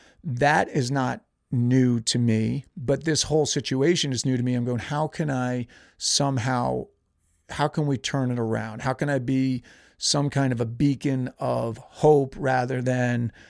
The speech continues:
kind of doom and gloom? And at the same time, how can I also help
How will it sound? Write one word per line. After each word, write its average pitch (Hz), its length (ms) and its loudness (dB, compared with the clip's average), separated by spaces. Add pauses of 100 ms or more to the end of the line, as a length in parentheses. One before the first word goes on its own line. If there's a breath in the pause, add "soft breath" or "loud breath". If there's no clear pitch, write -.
(140 loud breath)
kind 135 240 0
of 113 140 -2
doom 143 240 6
and 123 100 2
gloom? 147 380 6
And 131 80 2
at 123 100 -4
the 123 60 -4
same 196 260 4
time, 131 320 0 (140 loud breath)
how 151 180 2
can 143 180 -2
I 135 280 -2 (420 loud breath)
also 135 680 2 (1200)
help 143 420 -2